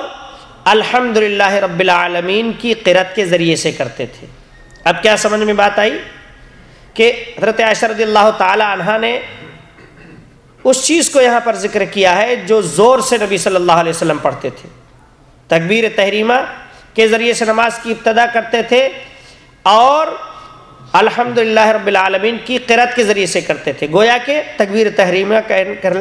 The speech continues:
کہہ لینے کے بعد جو تھوڑی دیر خاموشی والی بات ہے یا دعا استفتاح اور دعائے ثنا پڑھنے والی بات ہے، اس کا ذکر حضرت عائشہ رضی اللہ تعالی عنہا نے نہیں کیا ہے، بلکہ قرأت جو زور سے کہی جاتی تھی، پڑھی جاتی تھی، اس سے ابتدا کرتے تھے۔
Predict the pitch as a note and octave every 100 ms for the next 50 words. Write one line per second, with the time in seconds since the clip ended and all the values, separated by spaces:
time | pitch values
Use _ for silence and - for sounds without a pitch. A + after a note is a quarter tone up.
0 | - - F#3+ G3 G3+ G3 F#3 G3 F3+ F3
1 | B3 - - - - - G3+ A3 G#3+ A3
2 | - G3 G3 G3 F3+ C4 C4 A3 G#3 F3+
3 | F3 - F#3 F#3 G3+ C4 - - - -
4 | E3+ G3+ G#3 - F3+ - G#3+ G#3+ - F3
5 | F#3 G3 F#3+ G3 A#3+ D4+ C4 A#3 G#3+ F#3
6 | E3+ E3+ E3+ - G#3+ - C4+ A#3+ F3+ A#3+
7 | A3+ G#3+ G#3+ G#3 G#3 F#3+ G3+ G3 F#3 F#3
8 | F3 F3+ F3 F3 E3+ E3+ G3 B3 D#4 -
9 | - - - - A3+ - - F#3+ D3+ D#3+
10 | F3+ G3+ C#4+ - - - - - A3+ A#3
11 | C#4+ G3+ G3+ A3+ E3 A#3 D4+ - C#4+ A#3+
12 | A3 G#3+ G3 F#3 F3 E3+ F#3+ D4+ - -
13 | - G#3 A3 G3+ F#3 G3 A#3 D#4+ C#4+ -
14 | - D4+ C4 C#4 A#3 A3+ F#3 D#3 D3 C3
15 | C3+ -